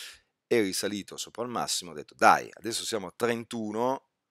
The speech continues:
trentadue, arriviamo alla durata media <laughs> e ce la facciamo." E invece no. Perché?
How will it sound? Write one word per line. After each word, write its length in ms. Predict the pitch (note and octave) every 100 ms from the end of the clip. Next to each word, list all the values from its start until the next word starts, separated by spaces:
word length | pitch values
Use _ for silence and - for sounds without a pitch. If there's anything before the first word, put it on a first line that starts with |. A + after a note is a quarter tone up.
| _ _ _ _ _
trentadue, 1040 | - B2+ B2+ - D3 C#3 C3 B2 A#2+ C3+ D3
arriviamo 480 | G#2+ G2+ G#2+ G2+
alla 140 | F#2+ F#2+
durata 420 | G#2 A2 G2 G2+
media 580 | A2+ G#2+ G#2 A#2 B2+ - _ _ _ _ -
<laughs> 380 | - - - - _
e 160 | B2+ C3
ce 240 | - -
la 80 | A2+
facciamo." 520 | G2+ - F#2 D2+ E2
E 40 | D3+
invece 380 | D#3+ C#3+ -
no. 180 | G#2 - _ _ _ - - - - -
Perché? 540 | C3+ B2 G2+ E2 -